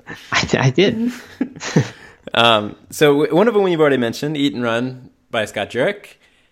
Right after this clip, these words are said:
Speaker 2: is, uh, if you're a vegan runner, then you probably have read this, and if not, then it should be on your list.
Speaker 1: Hmm?
Speaker 2: It's good.
Speaker 1: Agreed.
Speaker 2: It t-, talks about his running philosophy and shares a bunch of his race stories and also his,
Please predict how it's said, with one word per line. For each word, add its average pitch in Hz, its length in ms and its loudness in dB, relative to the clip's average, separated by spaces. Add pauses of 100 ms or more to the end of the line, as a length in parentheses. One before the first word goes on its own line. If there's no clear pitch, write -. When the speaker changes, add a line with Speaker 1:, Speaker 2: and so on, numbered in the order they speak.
(160)
Speaker 2:
is, 104 420 -6
uh, - 60 -8
if 95 360 -6
you're 101 180 -4
a 98 60 -8
vegan 101 640 -12 (580)
runner, 113 460 -4
then 95 460 -6
you 95 320 -12 (460)
probably 101 440 -4
have 98 160 -8
read 120 180 2
this, 147 240 -2
and 95 80 -12
if - 80 -18
not, 110 280 -2
then 92 180 -12
it 90 140 -14
should - 200 -14
be 90 120 -12
on 90 160 -12
your 85 100 -14
list. 147 520 -6 (440)
Speaker 1:
Hmm? 185 200 2 (180)
Speaker 2:
It's - 260 -18
good. 98 220 -4
Speaker 1:
Agreed. 139 300 4
Speaker 2:
It 165 100 -10
t-, - 60 -20
talks - 260 -10
about 90 160 -10
his 90 180 -14
running 123 420 -4
philosophy 110 880 -8
and 82 360 -16
shares 90 320 -14
a - 20 -20
bunch 95 200 -16
of 87 60 -16
his 85 240 -14
race 110 240 -6
stories 98 480 -8
and 87 100 -14
also 95 260 -10
his, 104 260 -12